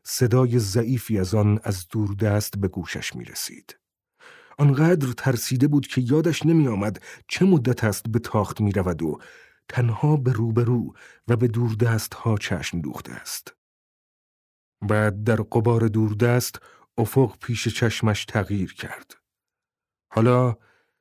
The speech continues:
خطی تاریک افق یک نواخت دشت را قطع می‌کرد و مدام بزرگتر می‌شد و شکل می‌گرفت. این منظره لحظه به لحظه واضح‌تر می‌شد.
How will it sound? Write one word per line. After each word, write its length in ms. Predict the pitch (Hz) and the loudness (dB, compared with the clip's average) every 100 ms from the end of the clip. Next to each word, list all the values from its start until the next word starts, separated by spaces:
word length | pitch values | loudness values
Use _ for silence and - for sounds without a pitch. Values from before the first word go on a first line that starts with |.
| _ | _
خطی 420 | - 113 - 117 | -2 -2 -2 -4
تاریک 680 | 110 - 110 110 117 120 113 - | -4 -4 0 2 2 2 -4 -8
افق 320 | - 104 113 110 | -8 -4 -2 0
یک 300 | 101 110 - | 0 -2 0
نواخت 420 | 110 107 110 - | 0 2 0 -2
دشت 520 | 98 104 98 - - | -2 0 0 -4 -6
را 240 | 101 95 92 - - - - | -2 -2 -2 -10 -20 -20 -6
قطع 380 | 113 113 - 107 | 0 0 0 0
می‌کرد 480 | 98 - 98 92 98 | -2 -2 -4 -2 -2
و 80 | |
مدام 640 | 98 101 107 123 123 120 107 | 0 2 2 4 4 2 0
بزرگتر 640 | 107 98 104 95 - 127 | -2 0 -2 -2 -4 -2
می‌شد 420 | 110 92 - 95 | 0 -2 -4 -4
و 160 | 95 82 - - - | -4 -6 -10 -20 -10
شکل 480 | - - 104 - - | -4 2 2 0 -8
می‌گرفت. 720 | - - - - - - - _ _ _ _ _ _ | -12 -14 -16 -16 -16 -18 -20 _ _ _ _ _ _
این 140 | - 127 | 0 4
منظره 500 | 131 135 123 151 151 - - - | 4 4 4 4 2 -2 -14 -2
لحظه 540 | 127 135 - 110 107 | 2 2 2 0 4
به 120 | 156 143 | 6 6
لحظه 400 | 123 107 104 117 | 2 0 0 0
واضح‌تر 720 | 104 110 92 101 - 104 85 | 2 2 2 -4 -4 -8 -6
می‌شد. 500 | 62 - - - | -6 -8 -10 -16